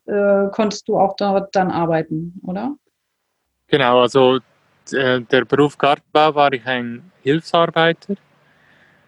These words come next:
Speaker 2: Und, äh, und dann in den Trocken-, oder in die Trocknungstechniker, äh, Branche bin ich sozusagen reingerutscht.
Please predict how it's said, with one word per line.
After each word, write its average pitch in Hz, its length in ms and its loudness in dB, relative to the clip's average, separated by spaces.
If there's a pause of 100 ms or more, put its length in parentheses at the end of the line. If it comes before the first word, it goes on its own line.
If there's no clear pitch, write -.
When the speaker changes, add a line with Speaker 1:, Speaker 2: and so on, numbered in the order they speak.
(380)
Speaker 2:
Und, 120 480 -6
äh, 113 440 4 (220)
und 113 260 -4
dann 147 340 2
in 143 180 -2
den 127 220 2
Trocken-, 147 640 -2
oder 120 260 0
in 117 240 2
die 110 120 0
Trocknungstechniker, 139 1080 -4
äh, 127 440 0 (720)
Branche 127 440 2
bin 127 180 0
ich 117 120 -2
sozusagen 113 800 0
reingerutscht. 139 840 0